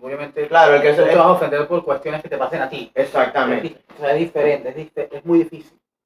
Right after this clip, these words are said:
Speaker 1: realmente que, o sea, que tú puedas sentir realmente por los demás si
Speaker 2: Es
Speaker 1: hay
Speaker 2: que
Speaker 1: cierta
Speaker 2: yo,
Speaker 1: cosa
Speaker 2: es
Speaker 1: te
Speaker 2: que, mira,
Speaker 1: ofende
Speaker 2: es,
Speaker 1: o no.
Speaker 2: es lo que hablo,
Speaker 1: Pero
Speaker 2: claro, ustedes no, no vean, no, no vean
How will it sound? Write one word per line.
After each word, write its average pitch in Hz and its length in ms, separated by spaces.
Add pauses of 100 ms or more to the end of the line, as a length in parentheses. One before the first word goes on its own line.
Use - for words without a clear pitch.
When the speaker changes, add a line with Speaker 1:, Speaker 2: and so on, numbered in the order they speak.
(320)
Speaker 1:
realmente 139 500
que, 120 340 (960)
o - 80
sea, 120 360
que 127 100
tú 151 220
puedas 170 400
sentir 156 440
realmente 160 680 (300)
por 147 200
los 143 180
demás 151 380 (220)
si 143 120 (240)
Speaker 2:
Es - 80
Speaker 1:
hay - 80
Speaker 2:
que 262 100
Speaker 1:
cierta 165 460
Speaker 2:
yo, 240 80
Speaker 1:
cosa 175 260
Speaker 2:
es 180 40
Speaker 1:
te 160 60
Speaker 2:
que, 139 60
mira, 143 140
Speaker 1:
ofende 165 160
Speaker 2:
es, - 100
Speaker 1:
o 143 80
no. 156 260 (140)
Speaker 2:
es 196 100
lo 226 100
que 262 60
hablo, 214 140
Speaker 1:
Pero 190 260
Speaker 2:
claro, 175 280
ustedes 254 320
no, 247 180
no 214 300
vean, 123 460 (280)
no, 220 320
no 226 220
vean 123 460